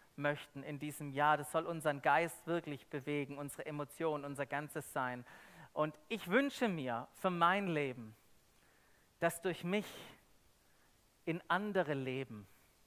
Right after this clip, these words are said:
Glaube, Liebe und Hoffnung sichtbar wird.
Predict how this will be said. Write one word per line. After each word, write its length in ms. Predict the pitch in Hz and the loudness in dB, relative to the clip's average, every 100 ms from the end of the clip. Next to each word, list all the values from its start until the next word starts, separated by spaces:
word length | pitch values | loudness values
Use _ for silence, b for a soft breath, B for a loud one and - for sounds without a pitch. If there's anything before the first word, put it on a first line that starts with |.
| _ - b b b | _ -20 b b b
Glaube, 340 | - 147 160 156 | -2 0 0 -2
Liebe 300 | 147 156 147 | -6 -6 -6
und 160 | 131 | -6
Hoffnung 340 | 135 135 135 120 | -6 -8 -12 -14
sichtbar 520 | 131 120 - 117 113 - _ _ _ b _ _ | -16 -16 -12 -12 -12 -18 _ _ _ b _ _
wird. 180 | 131 120 | -12 -12